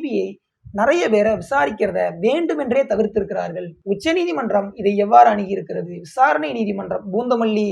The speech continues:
தடா விசாரணை நீதிமன்றம் இதை எவ்வாறு அணுகியிருக்கிறது உட்பட பல பாரபட்சமான விசாரணைகள், நேர்மையற்ற விசாரணை முறைகள், இப்படி பல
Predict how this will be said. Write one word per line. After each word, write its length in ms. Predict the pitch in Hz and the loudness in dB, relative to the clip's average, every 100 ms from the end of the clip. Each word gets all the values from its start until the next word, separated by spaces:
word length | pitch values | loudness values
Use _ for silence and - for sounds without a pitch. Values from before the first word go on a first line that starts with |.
| 190 | -2
தடா 240 | - 185 226 214 | 0 2 4 2
விசாரணை 380 | 185 165 202 202 | 0 -2 -2 -2
நீதிமன்றம் 420 | 196 190 202 208 | -6 -10 -10 -10
இதை 120 | 190 185 | -8 -8
எவ்வாறு 280 | 175 190 180 | -6 -6 -6
அணுகியிருக்கிறது 540 | 175 170 - 175 170 - - - _ - | -10 -14 -12 -14 -14 -20 -20 -20 _ -8
உட்பட 300 | 214 - 190 180 180 | -2 2 2 2 -2
பல 220 | - 202 240 277 214 | 2 4 4 2 -2
பாரபட்சமான 840 | - 170 214 254 240 233 254 233 240 | -4 0 2 2 2 -2 -2 -2 0
விசாரணைகள், 600 | 226 - 196 180 180 175 175 - _ _ _ | -2 -4 -4 -6 -10 -12 -14 -20 _ _ _
நேர்மையற்ற 640 | 190 214 262 269 269 262 262 | -2 4 4 4 0 4 4
விசாரணை 400 | 220 208 208 196 | 6 6 6 0
முறைகள், 380 | 180 175 175 175 - _ - _ _ - | -6 -6 -6 -8 -12 _ -20 _ _ -6
இப்படி 260 | 202 226 202 | 2 4 4
பல 200 | - 202 | 4 6